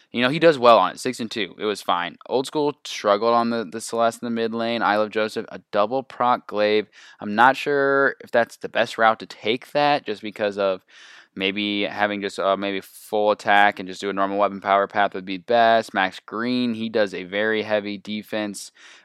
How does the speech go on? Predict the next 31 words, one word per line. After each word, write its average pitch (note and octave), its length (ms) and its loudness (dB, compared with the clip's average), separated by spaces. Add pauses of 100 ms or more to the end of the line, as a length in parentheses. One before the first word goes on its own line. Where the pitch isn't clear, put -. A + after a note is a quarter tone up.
(100)
um, F#2 420 2
Storm G#2+ 300 -4
Crown G#2 300 2
only G#2 760 -6 (300)
Catherine, A#2 800 0
and G2+ 140 -4
then G2 160 -6
Gabe G2 300 -4
does F#2+ 240 -4
the G2 100 -10
Tony G2 640 -6 (460)
Captain. F#2+ 500 0
So G#2 460 2 (180)
a G#2 60 -4
lot G#2+ 200 6
of G2 60 -2
utility, A2+ 760 -2
not G#2 180 0
a G#2 60 4
lot G2+ 160 4
of, F#2+ 100 -2
uh, F#2 100 -8 (100)
damage A2+ 440 -4
coming A2 320 -6
out. G#2+ 340 2
Once G2+ 240 -6
again, G#2 480 -2 (320)
you G2 120 -8
have F2+ 120 -2
three B2+ 300 -2
members, A2+ 580 0